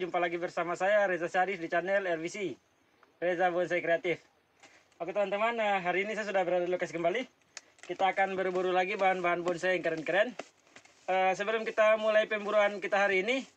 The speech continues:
eh, terima kasih untuk kalian yang sudah mampir di channel saya. Terlebih buat teman-teman yang sudah subscribe. Dan bagi sahabat-sahabat yang belum subscribe, silahkan di-subscribe agar di undian bulan depan, eh, akan diadakan lagi giveaway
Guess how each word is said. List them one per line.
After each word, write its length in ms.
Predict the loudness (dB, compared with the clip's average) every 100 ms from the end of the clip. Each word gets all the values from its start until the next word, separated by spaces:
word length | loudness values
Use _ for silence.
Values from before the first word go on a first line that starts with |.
| -20 -16 -16 -2
eh, 720 | 2 4 6 6 6 4 2
terima 240 | -2 -2
kasih 560 | -2 -2 0 -2 0 -2
untuk 160 | -4
kalian 400 | 0 0 2 0
yang 80 | 0
sudah 320 | -2 2 2
mampir 320 | 2 -2 -2 -2
di 80 |
channel 240 | -2 -2 0
saya. 320 | 2 4 2 -2 _ -20 -20 -6
Terlebih 240 | -4 -2
buat 160 | -2 -2
teman-teman 480 | -2 -2 -2 0 -2
yang 80 |
sudah 160 | 0 0
subscribe. 480 | 0 -2 2 2 2 -8 _ -20 -20 -6
Dan 160 | -2
bagi 160 | -2 0
sahabat-sahabat 560 | 2 2 4 4 2
yang 160 | 0 -2
belum 160 | 0 -2
subscribe, 240 | 2 0
silahkan 240 | 0 -2
di-subscribe 480 | 0 -2 2 2 2 -6 _ -6
agar 320 | -2 2 2 0
di 320 | -2 0 0
undian 640 | -2 0 2 2 0 -6 -8 -18 -20 -20 -20 -20 _
bulan 240 | -2 0 2
depan, 320 | 4 4 2 -4 _ _ _ -18 0
eh, 380 | 4 4 4 4
akan 160 | 2 2
diadakan 400 | 4 2 2 2
lagi 240 | 0 0
giveaway 560 | -4 -4 0 2 0 -2